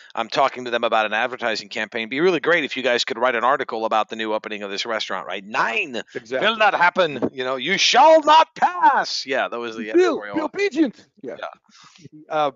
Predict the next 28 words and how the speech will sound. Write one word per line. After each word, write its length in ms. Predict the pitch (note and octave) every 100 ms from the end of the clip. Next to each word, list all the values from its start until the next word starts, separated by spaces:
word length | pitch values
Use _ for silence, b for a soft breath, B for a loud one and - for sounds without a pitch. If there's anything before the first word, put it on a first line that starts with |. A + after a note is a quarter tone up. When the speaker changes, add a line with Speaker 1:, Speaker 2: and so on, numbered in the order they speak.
| b b b _ _
Speaker 2:
but 160 | E3+ E3
yeah, 160 | G3+
so 200 | - F3+
even 280 | F3 G#3+ A#3
there, 260 | F3 G#3+ D#3+
th-, 200 | C#3 D3
what's 280 | D3+ E3 -
the 80 | D#3+
message 440 | F3 E3+ E3 -
there? 320 | A2+ E2 C#2 _ _ _
Untrustworthy, 840 | B2+ D3+ - E3 - C3+ A#2 A#2+ F3+ _ _ _ _ _ _ _
uh, 180 | A#2+ B2
no 200 | B2 B2+
integrity. 680 | C#3+ D3 C#3+ B2+ B2 B2 C#3+ _ _ _
Speaker 1:
Yep. 160 | F#2+ F#2+ _ _
Speaker 2:
We'll 240 | B2 C#3 C#3+
trade 680 | - D#3 D3 D3 C3+ C3 _
morals 560 | C3+ C3+ C#3+ C#3+ C#3 C3+
for, 520 | - C3 C3 B2+ C3 - _ _ _ -
I'm, 580 | - - - - - -
I'm 400 | F2 A2+ F#2+ A2
remembering 380 | A2 A2+ A2
a 60 | G2
line 200 | G2+ F#2+
from 180 | F#2+ F#2
Animal 260 | F#2 F2
House, 240 | F2 F2 -
but 120 | -